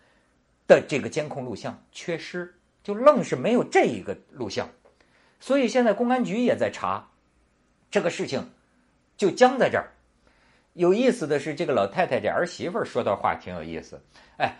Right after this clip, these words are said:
很能反映现在的世态人情啊。老太太这儿媳妇儿就是说，说，“哎，做好事儿，哪有这么做好事儿的啊？见着这个老人打了幺二零，还把老人送到医院，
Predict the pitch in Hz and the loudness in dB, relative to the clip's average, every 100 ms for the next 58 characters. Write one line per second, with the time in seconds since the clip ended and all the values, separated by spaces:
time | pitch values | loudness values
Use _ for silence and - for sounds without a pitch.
0 | - - 110 92 143 247 - - 104 110 | -12 -6 -4 -4 -6 -6 -8 -8 -10 -8
1 | 95 98 101 87 - 123 - 78 87 110 | -6 -4 -6 -6 -10 -10 -8 -10 -10 -14
2 | 73 82 - _ _ 135 139 247 196 143 | -14 -16 -16 _ _ -2 0 0 -2 -2
3 | 143 185 120 180 156 101 90 147 151 _ | -4 -4 -6 -6 -6 -8 -6 -6 -8 _
4 | _ _ _ - - 226 214 - - 214 | _ _ _ -10 0 2 2 -6 -2 0
5 | 226 - _ _ _ _ _ _ _ _ | 0 -6 _ _ _ _ _ _ _ _
6 | _ _ _ _ _ _ _ _ 247 160 | _ _ _ _ _ _ _ _ 4 4
7 | 113 214 139 104 175 233 180 202 160 117 | 4 4 4 4 4 4 2 0 0 -2
8 | 90 131 95 85 - - 139 131 - - | -2 -4 -6 -8 -12 -4 2 2 0 -14
9 | - 170 147 202 165 160 160 139 107 135 | -16 -6 2 4 2 -2 -2 0 0 0
10 | 139 135 127 151 202 220 160 117 151 202 | 2 2 2 0 2 2 2 2 0 -2
11 | - - 233 233 254 135 135 196 226 180 | -10 0 4 6 6 4 0 -2 -4 0
12 | 156 196 240 196 | -2 0 4 4